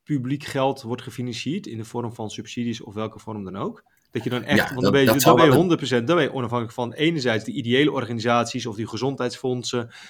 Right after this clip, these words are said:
Speaker 2: Ja.
Speaker 1: slash die voedingsindustrie.
Speaker 2: Ja.
Speaker 1: Of is dat ook een utopie om dat te bedenken, omdat voedingsonderzoek kan, eh, jarenlang duren, ehm, ja,
Speaker 2: Ja,
Speaker 1: niet ook
Speaker 2: nou ja,
Speaker 1: kosten?
Speaker 2: wat, kijk, wat, wat in ieder geval een verkeerd idee is, is dat de, de overheid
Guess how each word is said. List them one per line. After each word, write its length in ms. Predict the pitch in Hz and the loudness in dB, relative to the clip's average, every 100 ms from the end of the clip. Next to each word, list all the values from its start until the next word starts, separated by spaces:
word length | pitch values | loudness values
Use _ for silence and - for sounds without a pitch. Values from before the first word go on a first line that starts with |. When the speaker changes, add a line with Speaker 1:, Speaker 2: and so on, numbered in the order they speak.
| - | -12
Speaker 2:
Ja. 100 | 127 | 0
Speaker 1:
slash 360 | 147 135 127 - - _ | 6 6 4 -4 -16 _
die 120 | 117 | -2
voedingsindustrie. 720 | 156 170 - 120 104 104 107 156 | 4 4 4 0 -4 -4 -4 -4
Speaker 2:
Ja. 200 | - _ _ _ _ | -6 _ _ _ _
Speaker 1:
Of 140 | 151 135 | -2 2
is 60 | |
dat 120 | 160 | 4
ook 140 | 160 151 | 4 2
een 140 | 165 | 4
utopie 380 | 165 175 185 185 | 4 4 6 6
om 80 | 131 | 6
dat 140 | 127 | 2
te 80 | 123 | 0
bedenken, 360 | 113 113 110 120 | 0 0 0 -2
omdat 280 | 127 123 | 0 -2
voedingsonderzoek 560 | - 135 120 127 117 127 | -2 -2 -2 -4 -4 -4
kan, 240 | 117 117 | -4 -4
eh, 300 | 113 113 127 - _ - | -4 -6 -6 -12 _ -2
jarenlang 520 | 117 127 123 110 110 | 2 4 4 0 2
duren, 580 | 135 156 156 151 151 - | 6 6 6 4 0 -2
ehm, 440 | 117 117 117 113 113 - | -4 -2 -4 -6 -12 -12
ja, 200 | 110 90 | -12 -10
Speaker 2:
Ja, 480 | 98 104 135 107 92 | -2 4 6 6 4
Speaker 1:
niet 120 | 90 | 2
ook 60 | 110 | 4
Speaker 2:
nou 140 | 117 | 6
ja, 40 | |
Speaker 1:
kosten? 120 | 120 120 | 6 6
Speaker 2:
wat, 100 | 127 | 2
kijk, 180 | 127 | 2
wat, 200 | 127 135 110 | 2 2 0
wat 200 | 127 117 | 0 2
in 100 | 127 | 4
ieder 140 | 147 | 4
geval 220 | 160 151 | 6 4
een 80 | 131 | 4
verkeerd 340 | - - 131 127 | 2 4 4 4
idee 340 | 117 120 117 | 4 8 8
is, 180 | 120 - | 6 4
is 240 | 110 113 | 0 2
dat 360 | 107 107 - - | 2 0 -2 -8
de, 420 | 104 104 104 98 - - - - | 0 2 4 2 -4 -16 -16 -4
de 80 | - | 6
overheid 520 | 110 135 127 127 123 | 6 6 4 2 2